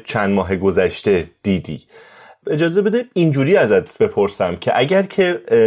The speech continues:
ناآرامی‌های اخیر رو ما شاهدش نبودیم یا اتفاق نمی‌افتاد، اه، می‌تونیم بگیم واقعاً ما جهش ارز نداشتیم؟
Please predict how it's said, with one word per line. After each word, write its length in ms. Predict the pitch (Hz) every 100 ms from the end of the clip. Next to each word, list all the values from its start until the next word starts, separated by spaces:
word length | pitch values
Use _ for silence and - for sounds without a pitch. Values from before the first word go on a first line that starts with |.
| 110
ناآرامی‌های 840 | 113 120 117 113 110 110 110 107
اخیر 360 | 80 - - 117
رو 160 | 107
ما 100 | 107
شاهدش 640 | 104 117 104 107 104 104 -
نبودیم 580 | 110 104 104 110 117 101
یا 120 | 107
اتفاق 560 | 101 - 113 113 104
نمی‌افتاد، 880 | 113 110 110 104 95 - 143 101 - - _ _ - - - _
اه، 400 | 123 113 110 107 - - -
می‌تونیم 580 | 113 131 147 220 165
بگیم 320 | 110 101 110 101
واقعاً 560 | 107 104 107 107 104 98
ما 500 | 107 101 98 95 92 - _ -
جهش 380 | 104 104 104 -
ارز 380 | - 95 95 92
نداشتیم؟ 960 | 104 101 101 101 - 110 107 107 123